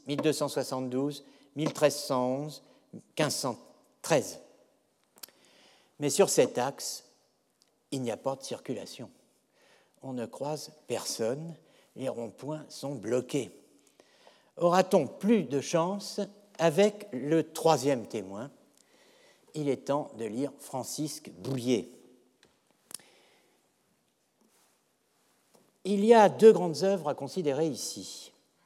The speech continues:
Le terme monopsychisme ne figure pas dans la première de ses œuvres, intitulée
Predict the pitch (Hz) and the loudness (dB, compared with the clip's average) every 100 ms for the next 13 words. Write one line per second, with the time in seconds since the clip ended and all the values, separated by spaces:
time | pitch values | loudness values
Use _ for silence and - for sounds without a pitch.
0 | _ _ _ - 156 156 190 143 110 - | _ _ _ -4 -2 2 2 2 -6 -14
1 | - 147 202 196 208 202 - 143 - 170 | -6 4 6 8 8 6 0 -6 -2 -4
2 | 175 - 160 - 139 135 185 151 - - | -4 -8 -12 -8 -8 -6 -4 -2 -2 -4
3 | 143 147 - 120 110 - - 117 113 127 | -4 -4 -10 -14 -14 -10 -6 -4 -2 -4
4 | 131 104 117 - 101 104 87 - _ - | -6 -10 -10 -8 -8 -10 -10 -16 _ -20
5 | - - _ _ 123 107 101 - 131 156 | -20 -20 _ _ -16 -14 -14 -12 -8 -6